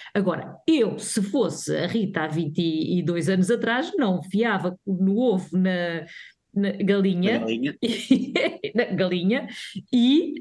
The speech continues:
Speaker 1: eh, começava eu a fazer as minhas próprias, eh, munições para a minha reforma, que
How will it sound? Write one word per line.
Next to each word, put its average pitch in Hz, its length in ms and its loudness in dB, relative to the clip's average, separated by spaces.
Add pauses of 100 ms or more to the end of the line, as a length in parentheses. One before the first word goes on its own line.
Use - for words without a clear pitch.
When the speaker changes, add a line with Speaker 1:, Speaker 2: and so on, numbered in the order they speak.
Speaker 1:
eh, 277 580 2
começava 247 540 -2
eu 294 300 0
a 381 60 -2
fazer 240 600 0 (420)
as 196 140 0
minhas 220 220 -2
próprias, 165 760 -2
eh, 147 800 0
munições 202 720 2
para 190 300 -2
a 175 40 -2
minha 175 240 0
reforma, 220 440 -2 (420)
que 277 400 0